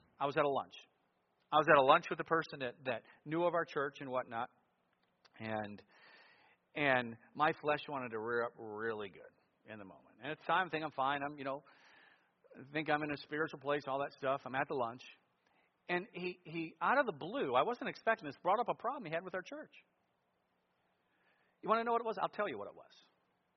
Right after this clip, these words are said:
If my flesh comes out here, I'm sorry. I was just shocked in the moment.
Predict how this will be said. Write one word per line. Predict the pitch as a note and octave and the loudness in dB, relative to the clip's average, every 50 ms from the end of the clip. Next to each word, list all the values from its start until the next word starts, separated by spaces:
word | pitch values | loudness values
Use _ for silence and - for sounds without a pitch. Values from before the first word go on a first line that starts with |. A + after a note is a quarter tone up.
| _ _ _ _ _ _ _ _ _ _ _ - | _ _ _ _ _ _ _ _ _ _ _ -14
If | - C3+ - | -14 -6 -2
my | D3 C#3 C3 | 0 0 2
flesh | - D#3+ D3+ - - | 2 0 0 0 -2
comes | C#3+ B2+ A#2 | -8 -6 -2
out | B2 A2+ G#2 | -2 -2 -2
here, | G#2 G2 | -4 -8
I'm | G2 - | -10 -12
sorry. | - E2+ D#2+ E2 | -14 -14 -14 -14
I | |
was | F2+ G2+ | -16 -16
just | G#2 F#2 - - - | -16 -14 -14 -6 -2
shocked | - F2 D#2+ F2 - - | -2 -2 -2 -2 -8 -12
in | F2+ | -16
the | F2 F2 | -16 -18
moment. | F2 F2 D#2+ D#2 - - | -20 -20 -20 -20 -20 -20